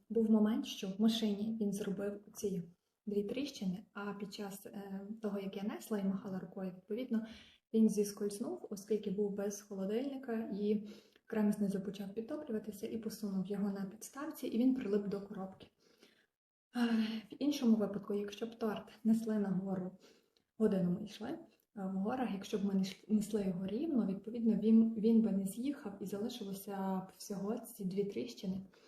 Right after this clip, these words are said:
Ем, повторююсь, форма збережена тортика, тому це дуже класний результат. Зараз покажу ближче.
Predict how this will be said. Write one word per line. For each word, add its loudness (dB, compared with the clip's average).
Ем, 2
повторююсь, 2
форма -4
збережена -2
тортика, -6
тому -2
це -8
дуже -2
класний -6
результат. -4
Зараз -6
покажу -6
ближче. -6